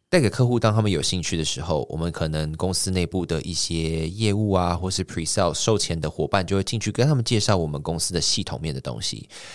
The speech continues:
那系统面的东西，有时候可能功能东西，对于高阶主管来说并不是这么的在意细节，那我这边就会 support 他们去讲到说，我如何把这些系统的功能变成是你们能够、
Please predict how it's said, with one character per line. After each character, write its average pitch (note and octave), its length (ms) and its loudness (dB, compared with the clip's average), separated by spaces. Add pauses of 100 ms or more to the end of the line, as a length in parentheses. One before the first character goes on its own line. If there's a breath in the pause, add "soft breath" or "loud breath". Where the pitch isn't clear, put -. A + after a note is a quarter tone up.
(140)
那 D#3+ 80 6
系 E3+ 140 4
统 A#2 100 8
面 G2+ 80 6
的 F#2+ 80 6
东 F#2 140 4
西， F#2 100 -2
有 C2 100 -2
时 - 120 -2
候 E2+ 60 2
可 - 120 -6
能 C#2 140 -4
功 F#2 240 0
能 D#2 180 -4
东 E2 180 -2
西， D#2+ 380 -2
对 F#2 160 4
于 E2 80 0
高 G2+ 240 2
阶 G2+ 180 2
主 - 140 -2
管 D2 160 -2
来 C2+ 140 -6
说 E2 200 -2
并 A2 160 -2
不 E2 160 -6
是 F#2+ 160 0
这 F#2+ 160 0
么 D#2 180 0
的 C#2+ 320 -2
在 F2 180 0
意 E2 100 -4
细 - 160 2
节， - 340 -4 (280 loud breath)
那 A#2+ 100 4
我 D#2+ 160 -2
这 G#2+ 100 2
边 B2 220 4
就 B2 80 2
会 A2+ 100 4
support - 420 2
他 F2+ 180 0
们 E2 120 -2
去 - 180 -4
讲 - 360 -4
到 E2 160 2
说， D#2+ 240 -2
我 D2 160 -2
如 F2+ 220 2
何 G#2 200 2
把 C2+ 220 -4
这 - 180 -2
些 D#2+ 480 0 (160 loud breath)
系 - 280 0
统 - 200 -6
的 G2 60 -8
功 F2 320 -2
能 A#1 180 -6 (400 loud breath)
变 D3+ 160 4
成 G2 200 2
是 A2 180 2
你 E2+ 180 0
们 D#2 220 -2
能 F#2+ 100 4
够、 G#2+ 320 4